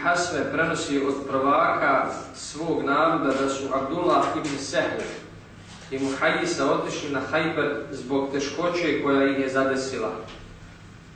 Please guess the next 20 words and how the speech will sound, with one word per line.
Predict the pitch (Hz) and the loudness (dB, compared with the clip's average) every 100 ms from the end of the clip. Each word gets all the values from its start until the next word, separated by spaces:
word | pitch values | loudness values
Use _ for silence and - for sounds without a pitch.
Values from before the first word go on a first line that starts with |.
| - - - - - - | -20 -20 -20 -20 -20 -6
Muhajisa | 139 135 139 - - - | -4 2 4 4 4 2
se | 156 | 2
vratio | 151 160 170 - 165 | 4 4 4 2 2
i | 143 | 2
rekoše | - - - 160 151 | 2 0 -2 -2 -2
mu | 147 | 0
da | |
je | 143 | 0
Abdullah | 139 - 175 170 | 0 0 2 2
ibn | 165 - | 2 -2
Sehl | - 190 143 147 135 | -2 0 0 0 -2
ubijen | 160 147 127 117 143 | -2 0 -2 -2 -6
i | 135 | 0
bačen | 156 - - 143 139 | 4 4 4 0 -2
u | |
neki | 143 160 - 135 | 0 -2 -4 -4
izvor | 139 180 170 165 151 - | 0 0 0 0 -2 -2
ili | 135 127 131 | -2 -4 -2
plitki | 151 156 135 123 | -2 -2 -4 -2
bunar. | 135 131 | 0 0